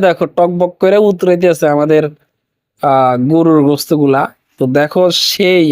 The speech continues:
মানে গ্রানটাই সেই অস্থির মজা হবে, খা-, আজকে খাওয়াটাই অস্থির।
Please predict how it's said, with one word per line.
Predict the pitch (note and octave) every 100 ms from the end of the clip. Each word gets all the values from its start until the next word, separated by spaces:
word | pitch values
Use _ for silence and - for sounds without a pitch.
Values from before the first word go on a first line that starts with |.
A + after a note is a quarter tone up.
| C#3+
মানে | C#3 C#3+ C#3+ C#3+ C3+ B2+ B2+
গ্রানটাই | C3+ D3 D#3+ F3 F#3 F3+ -
সেই | D3 C#3 C3+
অস্থির | - - F3+ C3 - _ _ _ _ _ -
মজা | C3 C3+ D3+
হবে, | D#3 D#3
খা-, | D#3 C#3+ B2 C#3+
আজকে | - D3 -
খাওয়াটাই | D3+ D#3 D#3 F3 E3+ E3 D3+
অস্থির। | - C#3+